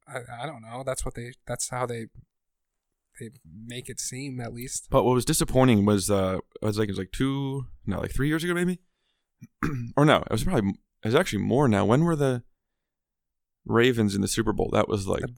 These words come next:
Speaker 1: the boob show you talking
Speaker 2: No, no, no. I'm talking about when the
Speaker 1: Talking
Speaker 2: Ravens
Speaker 1: about Janet
Speaker 2: I'm,
Speaker 1: Jackson
Speaker 2: what I'm getting at is
Speaker 1: titty?
Speaker 2: the, uh, Red Hot Chili Peppers. Like, that was, I was psyched for that show.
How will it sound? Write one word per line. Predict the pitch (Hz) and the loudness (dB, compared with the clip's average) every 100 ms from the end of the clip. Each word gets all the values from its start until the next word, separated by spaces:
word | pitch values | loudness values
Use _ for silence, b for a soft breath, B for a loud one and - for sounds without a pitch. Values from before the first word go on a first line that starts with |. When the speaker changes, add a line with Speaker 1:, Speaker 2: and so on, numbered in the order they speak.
| - | -8
Speaker 1:
the | 123 | -8
boob | 123 131 147 | 0 2 2
show | - 190 202 - _ | 0 -2 -8 -14 _
you | 160 | -12
talking | - 185 113 | -8 0 4
Speaker 2:
No, | 110 104 101 | 6 8 8
no, | 101 98 95 | 6 4 2
no. | 87 87 | 0 -2
I'm | 104 | 2
talking | 127 117 | 2 4
about | 110 107 | 4 4
when | 107 | 4
the | 104 | 4
Speaker 1:
Talking | 107 | 6
Speaker 2:
Ravens | 127 135 | 6 6
Speaker 1:
about | 131 | 2
Janet | - 139 139 135 - | 0 -4 -4 -2 2
Speaker 2:
I'm, | 135 | 2
Speaker 1:
Jackson | 143 - 139 127 123 | 2 -2 -4 -4 4
Speaker 2:
what | 131 | 6
I'm | 131 | 8
getting | 131 - 113 | 6 6 6
at | 104 | 6
is | 107 | 8
Speaker 1:
titty? | 143 143 117 110 | 8 8 8 6
Speaker 2:
the, | 107 | 6
uh, | 104 98 101 - - - _ _ _ - | 6 4 0 -8 -18 -20 _ _ _ 2
Red | 123 | 6
Hot | 127 107 | 6 4
Chili | 143 | 4
Peppers. | 127 98 - - - - | 4 2 0 -12 -14 0
Like, | 104 | 0
that | 110 135 | 6 6
was, | 131 | 8
I | 87 | 6
was | 127 | 6
psyched | - 165 165 | 4 2 2
for | - | 4
that | 101 98 | 2 4
show. | 104 92 | 2 2